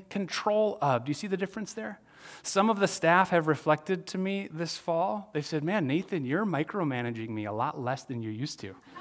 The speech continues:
<laughs> Thank you for laughing with me about that. It makes me cringe about how I've been behaving the last few years. I think about the time when Jesus was in the house of Mary and Martha. Do you remember this story?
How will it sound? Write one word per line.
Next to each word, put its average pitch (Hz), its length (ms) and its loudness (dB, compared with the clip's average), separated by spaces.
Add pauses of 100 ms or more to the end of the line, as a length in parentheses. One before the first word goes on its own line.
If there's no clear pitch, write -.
(1500)
<laughs> 196 280 6 (680)
Thank 175 180 8
you 202 60 8
for 170 120 8
laughing 165 380 10
with 151 120 6
me 147 120 8
about 139 300 8
that. 143 140 10
It 135 80 4
makes 151 200 4
me 143 180 2 (640)
cringe 185 460 8
about 151 260 8
how 160 180 10
I've 151 140 8
been 147 160 8
behaving 139 760 2 (840)
the 147 100 4
last 156 360 4
few 160 180 0
years. 175 300 4
I 175 80 4
think 330 320 0
about 196 420 2
the - 180 -12
time 143 680 0
when 165 280 2
Jesus 202 500 0
was 175 220 0
in 170 300 2
the 156 80 2
house 160 440 2
of 139 140 -2
Mary 147 320 0
and 131 100 0
Martha. 131 320 -2
Do 139 80 -10
you 135 60 -12
remember 147 240 -8
this 139 140 -12
story? 131 360 -12